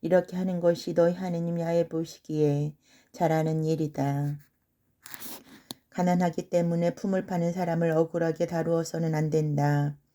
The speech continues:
너희 나라, 너희 성문 안에 사는 사람이면 같은 동족이나 애국인이나 구별 없이 나를 넘기지 않고 해지기 전에 품삯을 주어야 한다. 그는 가난-, 가난한 자라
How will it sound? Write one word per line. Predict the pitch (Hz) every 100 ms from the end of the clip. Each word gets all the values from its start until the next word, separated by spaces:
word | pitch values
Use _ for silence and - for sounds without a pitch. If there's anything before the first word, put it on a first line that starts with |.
| _ _ _ - _ -
너희 | 170 165
나라, | 160 151 151 151 151 156 _ _ - _
너희 | 175 170
성문 | 165 185 180 175
안에 | 170 170
사는 | 185 165 170
사람이면 | 175 165 165 160 160 165 165 - _ - _
같은 | 190 180 185
동족이나 | 180 180 175 180 170 170 170 165 -
애국인이나 | 175 180 160 160 151 156 156
구별 | - - 165
없이 | 151 147 - 160 156 156 - _ _ - - _
나를 | 175 170 170
넘기지 | 170 170 170 170
않고 | 165 - 170
해지기 | 175 196 185 - -
전에 | 165 170 160 156 151 151 _ _ _
품삯을 | - 214 - 180 175 165 165
주어야 | - 170 165 156
한다. | 147 147 147 147 147 - _ - - _
그는 | 175 170 170
가난-, | 170 170 165 160 - _
가난한 | - 170 165 160 156
자라 | 156 147 147 151 156